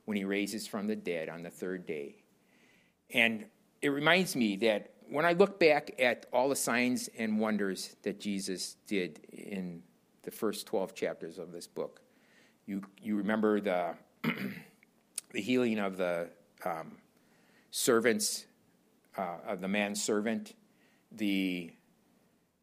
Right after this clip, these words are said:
turning the water to wine, the, um, healing of a blind man, and the, um, all these signs and wonders that he did.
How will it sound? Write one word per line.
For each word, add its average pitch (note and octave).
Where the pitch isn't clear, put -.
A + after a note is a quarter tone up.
turning A#2+
the A2
water G#2
to G#2+
wine, G2
the, G2
um, E2+
healing C3
of B2
a G#2
blind G#2+
man, A#2
and F#2+
the, F#2+
um, E3+
all A#2
these B2
signs A2
and A2
wonders G#2
that G2+
he F#2+
did. G2